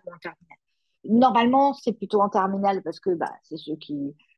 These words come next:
connaissent l'enfant dans sa dernière année de lycée, mais parfois, euh,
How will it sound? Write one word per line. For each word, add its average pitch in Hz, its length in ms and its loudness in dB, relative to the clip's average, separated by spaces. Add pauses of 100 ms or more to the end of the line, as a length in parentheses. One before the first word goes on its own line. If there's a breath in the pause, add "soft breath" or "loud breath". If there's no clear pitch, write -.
connaissent 180 380 -2
l'enfant 208 260 -4
dans 202 100 0
sa 196 160 -4
dernière 180 360 -2
année 170 240 -6
de 151 100 -10
lycée, 226 360 2 (300 loud breath)
mais 190 120 4
parfois, 226 680 2
euh, 175 240 -2